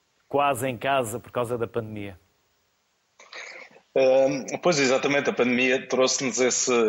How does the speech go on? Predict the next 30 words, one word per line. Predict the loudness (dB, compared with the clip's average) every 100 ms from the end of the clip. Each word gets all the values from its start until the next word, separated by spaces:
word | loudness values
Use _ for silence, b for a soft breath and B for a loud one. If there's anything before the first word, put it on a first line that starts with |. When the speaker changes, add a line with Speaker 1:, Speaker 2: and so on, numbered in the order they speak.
| 0
Speaker 2:
enclausuramento | 0 0 2 0 0 0 -2
durante | -2 -2
dois | -2 -2 0
anos | 0 0 -6 -8 -10
e, | -6 -4 -2 -2 -2
e, | -2
portanto, | 0 0 2
agora | 2 0
regressar | -2 -4 -2 2 2 2
é, | 0
sobretudo, | -2 -8 -6 -6 -2
uma | -2
grande, | -2 -4 _ -2 -2 -2 -6 B B B B -2
eh, | 2 4 4
alegria | 2 2 0 0 2 0
de | 0 0
levar | 0 0 0 0
o |
festival, | 0 -6 0 2 0 -6 -18 _ _
ahm, | 0 4 2 0 -4
novamente | -4 -2 -2 -2 -2
ao | -2
centro | -4 -4 -6
do | -4
Funchal, | -4 0 0 2
ao | 2
Parque | 0 -2
de | -6
Santa | -6
Catarina, | -6 -4 -2 -2 -4 -6